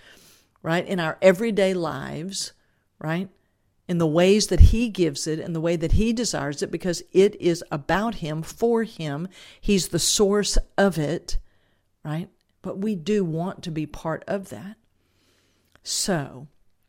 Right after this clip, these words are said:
that's enough for right now. We gotta get to this one day <laughs> and one way, right? As we go into opening up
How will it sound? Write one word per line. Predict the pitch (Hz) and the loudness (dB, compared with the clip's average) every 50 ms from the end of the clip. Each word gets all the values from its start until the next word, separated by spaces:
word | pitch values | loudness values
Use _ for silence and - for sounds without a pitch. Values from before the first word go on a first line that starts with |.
| _ _ _ _ _ _ _ _ _ _ _ _ _ - - | _ _ _ _ _ _ _ _ _ _ _ _ _ -16 -12
that's | - 190 185 - | -10 -10 -8 -6
enough | 175 160 165 160 151 139 | -6 -6 -4 -6 -6 -8
for | - - 143 | -8 -8 -8
right | 135 143 139 139 - | -6 -6 -8 -8 -8
now. | 139 139 135 196 - 165 - - - | -10 -10 -10 -10 -12 -16 -18 -14 -10
We | 156 160 | -10 -8
gotta | - 156 147 147 | -6 -6 -6 -4
get | 147 151 147 - - | -4 -6 -8 -8 -8
to | - 139 | -10 -10
this | 147 139 - - | -8 -8 -8 -8
one | 151 147 147 139 139 139 | -8 -8 -8 -8 -8 -10
day | 139 123 107 107 95 - 214 196 - _ - - - - _ | -10 -12 -12 -14 -18 -20 -20 -20 -20 _ -20 -20 -20 -18 _
<laughs> | - 190 - _ - - - _ _ - - - _ _ - | -16 -16 -16 _ -14 -14 -14 _ _ -20 -20 -20 _ _ -12
and | - 151 151 151 | -10 -10 -8 -8
one | 151 147 151 156 | -10 -10 -10 -10
way, | 156 - - - - - - - - - - - 269 247 240 208 180 151 - - - | -10 -12 -12 -14 -14 -16 -18 -18 -18 -18 -18 -20 -20 -20 -20 -20 -20 -20 -20 -18 -12
right? | 139 143 139 147 170 - - _ _ - | -10 -8 -8 -10 -10 -14 -18 _ _ -16
As | - 147 - | -14 -12 -10
we | 135 135 143 139 139 - - - | -10 -8 -8 -10 -10 -14 -14 -12
go | - 151 143 139 | -10 -10 -10 -10
into | - - 151 151 151 147 143 - - - 143 135 - - 143 - _ _ _ _ _ _ _ _ - | -10 -10 -12 -10 -10 -12 -12 -12 -12 -10 -10 -10 -10 -12 -14 -16 _ _ _ _ _ _ _ _ -6
opening | 160 165 160 165 175 151 151 147 143 139 | -4 -4 -4 -4 -6 -8 -8 -8 -8 -10
up | 139 135 - - - - | -10 -10 -10 -12 -14 -16